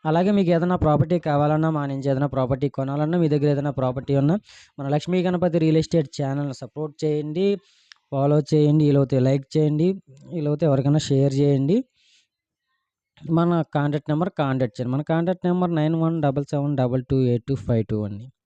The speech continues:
అలాగే ఏదైనా మీరు ఏదైనా మాట్లాడాలంటే మన లైవ్లు చూడండి. లైవ్ అయితే చేస్తున్నానండి. ఒక టైమ్ అయితే పెట్టుకోలేదు. ఇక నుంచి టైమ్ అయితే ఒక టైమ్ పెట్టుకుని ఆ టైంలో అయితే లైవ్ అయితే చేస్తాను. ఇంకోటి ఏంటంటే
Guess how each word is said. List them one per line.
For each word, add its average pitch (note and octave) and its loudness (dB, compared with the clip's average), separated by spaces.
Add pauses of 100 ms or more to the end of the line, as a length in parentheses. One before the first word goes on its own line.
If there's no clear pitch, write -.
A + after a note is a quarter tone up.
(720)
అలాగే E3+ -2
ఏదైనా F3 2
మీరు E3+ 4
ఏదైనా D3 4
మాట్లాడాలంటే C#3+ 0
మన C3+ -10
లైవ్లు B2+ -4
చూడండి. C3+ 0
లైవ్ C3 2
అయితే C3+ 0
చేస్తున్నానండి. C3 0 (640)
ఒక C3+ -2
టైమ్ D3 2
అయితే E3+ 2
పెట్టుకోలేదు. D3+ 2
ఇక D3+ 2
నుంచి D3 2
టైమ్ C#3+ 4
అయితే D#3 2
ఒక C#3 0
టైమ్ C#3 0
పెట్టుకుని D#3 -2
ఆ D3+ 0
టైంలో C3 2
అయితే C3+ 0
లైవ్ C3+ 2
అయితే C#3 2
చేస్తాను. B2+ 0 (720)
ఇంకోటి F#3+ 0
ఏంటంటే F#3 0